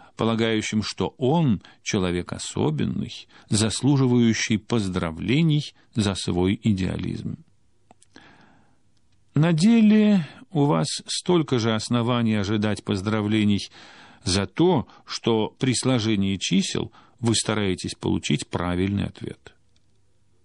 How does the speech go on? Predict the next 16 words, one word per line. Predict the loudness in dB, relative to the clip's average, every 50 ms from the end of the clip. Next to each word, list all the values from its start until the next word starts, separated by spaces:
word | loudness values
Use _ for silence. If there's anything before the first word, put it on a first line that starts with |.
| _
Нет | -2 -2 -2 0 -2
сомнений, | 0 2 4 4 4 4 4 2 2 -2 -4 -8 -16 -20 _ -20 -20 -20 -20 -16 -14
что | -8 -6 -4 -4 -2
совершенное | 0 0 2 2 0 0 0 0 0 2 4 4 4 4 4 4 2
вычисление — | 2 0 0 -2 -4 -4 -6 -4 -4 -2 0 0 2 2 2 2 2 2 0 0
это | -2 -2 -2 -2 -4 -4
идеал. | -2 -4 -4 -2 0 0 2 2 0 -2 -4 -8 -12 -18 _ _ _ _ _ _ _ _ _ _ _ _ _ _ _ _ _ _ _ _ -6
Вы, | -2 0 0
безусловно, | 2 2 2 2 2 0 0 0 0 2 4 4 2
делаете | 2 2 0 0 2 0 0 0 -2 -2
временами | 0 0 0 0 0 0 0 0 0 0 0
ошибки, | 0 -2 -4 -4 -4 -4 -6 -8 -16 -14 -14 -14 -18 -12 -6 -4
однако | -2 0 0 -2 -2 0 0 2
нет | 4 4 4 2 2 0
особой | -2 -2 0 0 0 2 2 2 2 2
заслуги, | 2 2 0 -2 -2 -2 0 2 4 4 4 2 2 0 -4 -4 -6